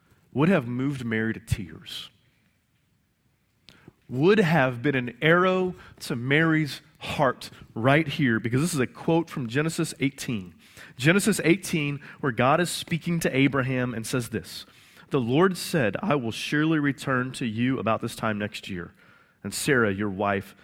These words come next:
shall have a son.'" And Sarah was listening at the tent door behind him.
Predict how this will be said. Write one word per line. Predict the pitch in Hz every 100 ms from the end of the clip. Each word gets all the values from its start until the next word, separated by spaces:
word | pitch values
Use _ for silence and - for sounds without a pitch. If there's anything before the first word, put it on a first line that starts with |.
| - -
shall | - 104
have | 92
a |
son.'" | - - 95 87 82 _ _ _ _ _ _ _ _ _ _ _ _ -
And | 117
Sarah | - 160 156 147
was | 131
listening | 156 170 147 98 90 - _ _ _ _ _ _ _ -
at | 120
the | 104
tent | - 156 143
door | 127 139
behind | 135 127 127 113 104
him. | 98 85